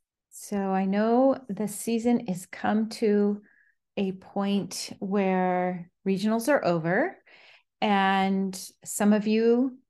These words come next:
uh, scored enough to move on to Westerns, Easterns, or D P Nationals, and some of you possibly did not.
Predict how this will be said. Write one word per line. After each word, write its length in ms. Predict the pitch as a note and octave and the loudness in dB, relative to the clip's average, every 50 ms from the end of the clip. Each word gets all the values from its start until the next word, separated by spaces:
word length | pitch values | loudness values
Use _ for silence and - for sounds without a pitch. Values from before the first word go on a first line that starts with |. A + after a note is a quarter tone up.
| _ _ _ _ _ - | _ _ _ _ _ -8
uh, 260 | - G3+ G3 F#3 F3+ | -6 -4 -4 -4 -6
scored 380 | F#3 F#3 - - G3+ F#3+ F#3+ F3+ | -6 -8 -6 -4 -2 0 0 2
enough 360 | F#3+ F#3+ F#3+ G#3+ D4+ F4+ - - _ _ - | 2 2 4 4 2 0 -2 -8 _ _ -10
to 200 | - - F#3+ F3+ | -6 -4 -2 -2
move 240 | F3+ F#3 F#3 E3+ F#3+ | -2 -2 -2 0 2
on 320 | F#3 F#3+ G#3 C#4 F#4 F#4 - _ _ _ _ _ _ _ _ - | 2 2 2 0 -2 -6 -10 _ _ _ _ _ _ _ _ -10
to 140 | - G3 | -8 -6
Westerns, 760 | E3+ D#3+ E3 - - - - A3 A3 A3 A3 A3+ A3+ A3+ A3+ - _ _ _ | -2 -2 -2 -2 -4 -4 -2 -2 0 0 0 0 -2 -2 -4 -10 _ _ _
Easterns, 640 | - F#3 F#3+ F#3+ F#3 - G3 G3+ G3+ G3 F#3+ F#3+ F#3+ - _ | -4 -4 -4 -4 -6 -4 -4 -2 0 -2 -2 -4 -6 -8 _
or 420 | F#3+ F#3 F#3 F3+ F3+ F#3 F#3 F#3 | -4 -2 0 0 2 2 2 0
D 160 | F3 F#3 F#3 F3 | 0 -2 -6 -6
P 180 | F3 - F#3 | -6 -6 -4
Nationals, 680 | F3 E3+ E3 F3 F#3 - - - B3 C4 C4+ C#4 C4 - - - | -4 -2 -2 -4 -4 -6 -4 -2 -2 0 0 -2 -4 -6 -8 -4
and 500 | F#3+ F#3 F3+ F3 F3 E3+ E3+ F3 E3+ E3 | -4 -2 -2 -2 -4 -4 -4 -4 -6 -6
some 200 | E3 - G3 G3 | -6 -6 -4 -4
of 180 | G3+ G#3 G3+ | -2 -2 -2
you 380 | G#3 G#3+ A3 A3 A#3 A#3 A#3 A#3+ - - - _ - - - - - - - - _ _ _ _ _ _ _ _ _ _ _ - | -2 0 0 2 2 0 0 -4 -8 -16 -20 _ -20 -20 -20 -20 -20 -20 -20 -20 _ _ _ _ _ _ _ _ _ _ _ 0
possibly 720 | A3 G3+ F#3 G#3 - C4+ A3+ A#3+ A#3 B3+ C4+ C4+ C4 C4 | 2 2 2 4 2 0 2 2 4 4 4 6 4 4
did 180 | B3+ B3+ C4 G#3 | 2 0 2 4
not. 580 | G#3 G3 G3 F#3+ G#3 D#4+ G#4+ - - - - | 4 4 4 2 0 -2 -2 -6 -12 -14 -14